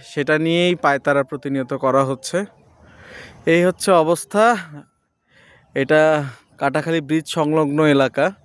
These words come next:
নদীর ভিতরে যে বিদ্যুতের,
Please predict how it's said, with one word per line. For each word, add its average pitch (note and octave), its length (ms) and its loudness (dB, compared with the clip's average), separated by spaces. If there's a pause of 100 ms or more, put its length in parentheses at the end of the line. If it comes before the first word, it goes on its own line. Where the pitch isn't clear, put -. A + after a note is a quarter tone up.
(1500)
নদীর D3+ 280 4
ভিতরে F3+ 340 4
যে F3 180 4
বিদ্যুতের, E3 520 -2